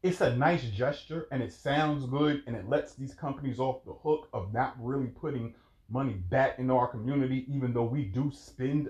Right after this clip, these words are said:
the most. It lets them off the hook because it looks like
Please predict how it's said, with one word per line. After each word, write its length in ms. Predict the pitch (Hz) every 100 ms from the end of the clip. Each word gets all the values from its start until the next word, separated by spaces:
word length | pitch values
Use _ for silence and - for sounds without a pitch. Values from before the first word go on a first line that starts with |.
| 131
the 120 | 131
most. 420 | 143 151 147 - _ _ _ _ -
It 80 | 127
lets 180 | -
them 140 | 151 143
off 140 | 127
the 60 | 139
hook 140 | 147
because 240 | 135 131 117
it 140 | 90
looks 560 | 92 104 120 165 - 127
like 380 | 135 143 143